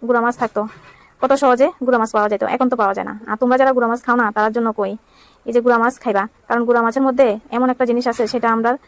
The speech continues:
শরীরের জন্য অনেক উপকার, সেটা হচ্ছে ক্যালোরি। তো প্রচুর পরিমাণে ক্যালোরি থাকে এই গুঁড়া মাছের মধ্যে। গুঁড়া মাছ খাইলে আমরা সেই ঘাটতিটা পূরণ হয়। তো আজকে থেকে আশা করি তোমরা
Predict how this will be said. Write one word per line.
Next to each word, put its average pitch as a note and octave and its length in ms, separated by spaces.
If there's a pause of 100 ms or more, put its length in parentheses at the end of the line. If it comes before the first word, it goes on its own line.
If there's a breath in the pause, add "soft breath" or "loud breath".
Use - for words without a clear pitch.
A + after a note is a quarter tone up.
(140)
শরীরের A#3+ 240
জন্য A3 200
অনেক A3 160
উপকার, G#3 260 (260)
সেটা B3 160
হচ্ছে A#3 180
ক্যালোরি। G#3+ 260 (560 soft breath)
তো - 100
প্রচুর C#4 240
পরিমাণে B3 280 (160)
ক্যালোরি B3 300
থাকে A#3 180
এই A3+ 60
গুঁড়া A3+ 160
মাছের G#3 220
মধ্যে। G#3 180 (220)
গুঁড়া A#3+ 180
মাছ A#3+ 160
খাইলে A#3+ 200 (360)
আমরা A3+ 120 (260)
সেই B3 160
ঘাটতিটা A#3 300
পূরণ G#3+ 220
হয়। A3+ 120 (840 soft breath)
তো C4 120
আজকে B3 200
থেকে C#4+ 200
আশা A#3+ 140
করি A#3+ 120 (140)
তোমরা A3+ 160